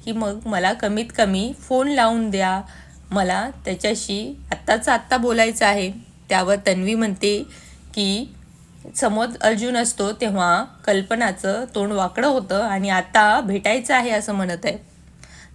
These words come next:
त्यानंतर प्रताप कल्पनाला अर्जुनला फोन लावून देतात आणि ती अर्जुनशी फोनवर बोलते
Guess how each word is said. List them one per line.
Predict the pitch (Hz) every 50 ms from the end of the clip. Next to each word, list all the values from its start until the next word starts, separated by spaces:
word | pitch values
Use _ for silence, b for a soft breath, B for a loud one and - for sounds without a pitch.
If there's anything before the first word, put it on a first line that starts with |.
| -
त्यानंतर | - 190 190 196 208 190 175 170 170 175 185 190 - - - -
प्रताप | - 214 185 - - 180 165 160 160 - - - -
कल्पनाला | - 180 180 - 220 240 220 202 180 175 180 208 269 - - -
अर्जुनला | 190 202 208 196 262 277 285 269 254 320 381
फोन | - - - 269 302 330 311
लावून | 294 220 185 180 185 196 196
देतात | 180 - - - 160 175 - - - B B B B B B -
आणि | 190 196 185 180 190 233
ती | 233 - - - - - 220 196 185 196 247 - - -
अर्जुनशी | 190 196 190 190 226 240 247 233 - - 202 240 302 - - - -
फोनवर | - - 233 190 175 175 175 202 254 330 - - - -
बोलते | 208 214 220 208 202 190 - - - -